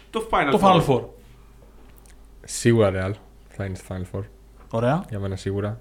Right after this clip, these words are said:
Speaker 2: Οκ. Τα ακούω.
Speaker 3: Βλέπω τον Ολυμπιακό. Ε, περισσότερο για τον Μπαρτζόκα. Πιστεύω ότι φτάσει στην ομάδα εκεί που πρέπει και ότι τους πληρώσει παίκτες.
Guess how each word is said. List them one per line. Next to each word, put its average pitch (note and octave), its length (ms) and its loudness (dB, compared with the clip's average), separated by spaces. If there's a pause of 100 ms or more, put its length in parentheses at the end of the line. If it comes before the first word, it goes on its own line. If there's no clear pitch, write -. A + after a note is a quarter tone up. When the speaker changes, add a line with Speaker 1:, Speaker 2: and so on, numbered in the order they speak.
Speaker 2:
Οκ. A#2 100 -12 (720)
Τα A#2+ 80 -8
ακούω. A#2 320 -8 (800)
Speaker 3:
Βλέπω A2 340 4
τον G#2+ 120 2
Ολυμπιακό. G2 600 0 (760)
Ε, G2 1120 -6 (640)
περισσότερο A2 380 2
για G#2+ 80 4
τον G2 100 -2
Μπαρτζόκα. F#2+ 340 -2 (1160)
Πιστεύω G#2+ 380 -2
ότι G2 100 2
φτάσει G2+ 200 0
στην - 140 -10
ομάδα F2+ 200 -2
εκεί F2+ 120 -4
που F2+ 60 -6
πρέπει G#2+ 240 0
και A2+ 80 -4
ότι G2 100 -2
τους - 140 -12
πληρώσει G2+ 280 -2
παίκτες. - 420 -20